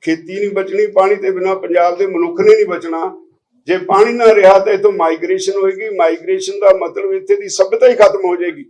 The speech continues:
ਇੱਕ ਪ੍ਰੈਕਟੀਕਲ ਮਿਸਾਲ ਦਿੰਦਾ ਤੁਹਾਨੂੰ, ਜਿਹੜੀ ਹੋਈ ਹੈ ਬੀਤੇ ਵਿੱਚ। ਸਾਡੇ ਬੰਦਿਆਂ ਨੇ ਫਾਜ਼ਿਲਕਾ ਜ਼ਿਲ੍ਹੇ 'ਚ ਗੰਗਾ ਨਗਰ ਵਾਲੀ ਸੜਕ ਪੰਤਾਲੀ ਦਿਨ ਬੰਦ ਰੱਖੀ ਪਾਣੀਆਂ ਵਾਸਤੇ। ਉੱਥੇ ਪਾਣੀ ਦੀ,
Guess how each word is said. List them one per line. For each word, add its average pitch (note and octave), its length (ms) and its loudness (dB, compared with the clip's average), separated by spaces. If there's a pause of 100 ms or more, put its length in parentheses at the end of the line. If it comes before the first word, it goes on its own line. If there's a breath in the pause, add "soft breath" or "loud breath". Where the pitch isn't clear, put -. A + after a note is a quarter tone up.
(200)
ਇੱਕ F#3+ 200 -8
ਪ੍ਰੈਕਟੀਕਲ G#3 680 -8
ਮਿਸਾਲ F3 400 -2
ਦਿੰਦਾ D#3 240 -6
ਤੁਹਾਨੂੰ, D#3+ 320 -10
ਜਿਹੜੀ F#3+ 200 -2
ਹੋਈ D#3 280 -8
ਹੈ E3 80 2
ਬੀਤੇ D3 340 -10
ਵਿੱਚ। C#3 340 -16 (720)
ਸਾਡੇ E3 420 0
ਬੰਦਿਆਂ F3+ 440 -2
ਨੇ G#3+ 460 2 (640)
ਫਾਜ਼ਿਲਕਾ E3 600 -2
ਜ਼ਿਲ੍ਹੇ G3+ 360 0
'ਚ G#3+ 80 -6
ਗੰਗਾ F3+ 380 2
ਨਗਰ F#3+ 260 -4
ਵਾਲੀ F#3+ 260 0
ਸੜਕ E3 360 -4
ਪੰਤਾਲੀ F3 520 -4
ਦਿਨ F#3+ 160 -6
ਬੰਦ E3 280 -6
ਰੱਖੀ F3+ 260 -12
ਪਾਣੀਆਂ G3 420 -4
ਵਾਸਤੇ। F3 380 -2
ਉੱਥੇ F#3+ 180 -10
ਪਾਣੀ F3 320 -6
ਦੀ, F#3 100 -16